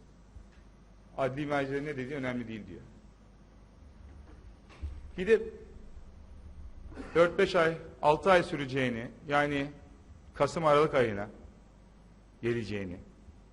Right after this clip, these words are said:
zaten Aralık ayının başında çıkmıştı yanılmıyorsam. Bundan sonra da senin istediğin doğrultuda benim soruşturma yapmam gerekiyor.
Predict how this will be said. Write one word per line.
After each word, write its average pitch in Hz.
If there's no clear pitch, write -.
zaten 117
Aralık 120
ayının 117
başında 117
çıkmıştı -
yanılmıyorsam. 95
Bundan 175
sonra 214
da 196
senin 196
istediğin 214
doğrultuda 180
benim 185
soruşturma 170
yapmam 131
gerekiyor. 117